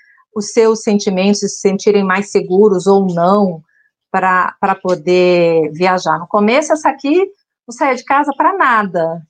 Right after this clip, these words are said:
ficou isolada totalmente. E hoje ela já tá um pouquinho mais, ah, segura de poder sair, fazer compras, lógico, com todos os protocolos, procedimentos adotados.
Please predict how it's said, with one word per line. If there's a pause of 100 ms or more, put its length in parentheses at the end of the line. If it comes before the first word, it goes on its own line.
(100)
ficou
isolada
totalmente. (520)
E
hoje
ela
já
tá
um
pouquinho
mais, (420)
ah,
segura
de
poder
sair,
fazer
compras,
lógico,
com
todos
os
protocolos,
procedimentos (340)
adotados.